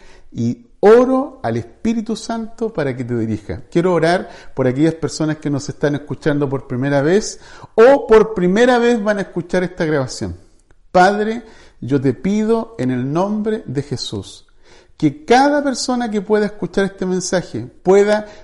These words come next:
conectarse con la fuente de la vida, que es Jesús. Jesús, a través del Espíritu Santo, guía a cada persona para que puedan vivir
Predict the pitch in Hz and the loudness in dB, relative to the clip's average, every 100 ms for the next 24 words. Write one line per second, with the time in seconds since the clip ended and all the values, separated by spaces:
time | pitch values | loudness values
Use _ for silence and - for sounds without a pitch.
0 | - - - 254 294 277 269 - - 254 | -20 -12 4 6 6 4 0 -4 0 0
1 | 202 - 117 107 - - 139 127 - 160 | 0 -8 -8 -10 -10 -2 0 0 -2 -4
2 | 170 165 147 127 113 107 120 117 95 - | -4 -6 -6 -4 -2 -2 0 -2 -4 -12
3 | - - 123 - 120 - 98 - - - | -20 -6 -6 -4 -8 -8 -12 -14 -20 -20
4 | - - - - _ - 131 - - 220 | -20 -20 -20 -20 _ -4 -4 -2 2 2
5 | - - - - - - - - 131 123 | 2 -6 -16 -20 -20 -20 -20 -2 -2 2
6 | 139 147 190 175 160 156 135 - - 220 | 4 6 4 2 -2 0 -2 -6 -4 -2
7 | 226 220 - 233 226 - 233 - - 120 | 0 -4 -2 -2 -2 -2 -2 -2 -10 -6
8 | 139 220 240 240 240 151 143 190 196 190 | 0 2 4 2 0 -4 0 2 2 0
9 | 180 - 196 123 104 - - _ 139 135 | -2 -2 -2 -2 -6 -12 -20 _ 0 0
10 | 131 131 170 185 175 135 139 151 185 147 | 0 0 2 2 0 0 -2 0 0 -2